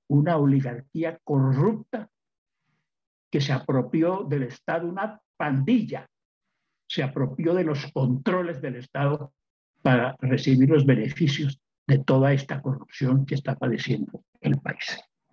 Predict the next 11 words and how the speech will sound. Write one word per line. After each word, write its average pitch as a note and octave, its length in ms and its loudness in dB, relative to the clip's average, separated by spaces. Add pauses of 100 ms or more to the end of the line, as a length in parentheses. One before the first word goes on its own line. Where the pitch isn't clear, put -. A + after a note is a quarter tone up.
(920)
Eh, C3 580 4 (1200)
yo C#3 200 0
creo A3+ 360 2
que C#3 340 -2 (880)
le C#3+ 100 2
vamos F#3+ 260 0
a G3 80 0
decir D#3+ 320 -2
a - 100 -6
Piedradita C#3+ 640 -4
con A#2 240 -10